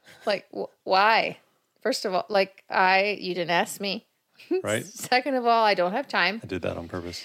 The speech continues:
Speaker 1: I do the don't, I, I've realized in my life, I, I'm sure we all do this. We do the "we don't have time" excuse often because a lot of times it's probably a valid point.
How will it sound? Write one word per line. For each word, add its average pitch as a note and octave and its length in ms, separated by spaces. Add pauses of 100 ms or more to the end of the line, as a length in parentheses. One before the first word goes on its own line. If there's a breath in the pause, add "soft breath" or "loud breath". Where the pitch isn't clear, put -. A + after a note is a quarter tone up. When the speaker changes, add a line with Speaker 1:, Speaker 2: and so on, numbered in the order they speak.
Speaker 1:
I - 120
do G#4 240
the G4 60
don't, A3 300
I, A3 240
I've A3+ 140
realized A#3+ 300
in G3 60
my F#3+ 120
life, F3+ 300
I, F3 300 (680)
I'm F4 80
sure G#4+ 160
we B3 160
all E3 160
do D3 160
this. E3+ 340 (420 soft breath)
We A3+ 200
do G3 180
the D#3+ 400 (120)
"we F#3 180
don't D#3+ 180
have D#3+ 220
time" D#3 240
excuse D3+ 640
often F#3+ 460
because A3+ 520 (320)
a D#4 60
lot D4+ 160
of D4+ 60
times D4 360
it's G#3+ 160
probably G#3 340
a - 200
valid F3+ 560
point. F3+ 500